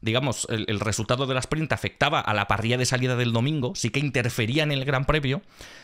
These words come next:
ahora que no interfiere con el Gran Premio,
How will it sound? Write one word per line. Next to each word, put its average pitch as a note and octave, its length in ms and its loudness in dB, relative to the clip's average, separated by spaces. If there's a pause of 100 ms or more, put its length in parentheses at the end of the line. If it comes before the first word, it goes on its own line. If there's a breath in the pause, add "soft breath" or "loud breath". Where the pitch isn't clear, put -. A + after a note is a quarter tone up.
(200 loud breath)
ahora G3 280 4
que E3 120 4
no D3 120 4
interfiere G3 580 2
con F3 160 0
el D#3+ 100 0
Gran D#3 240 2
Premio, E3 400 2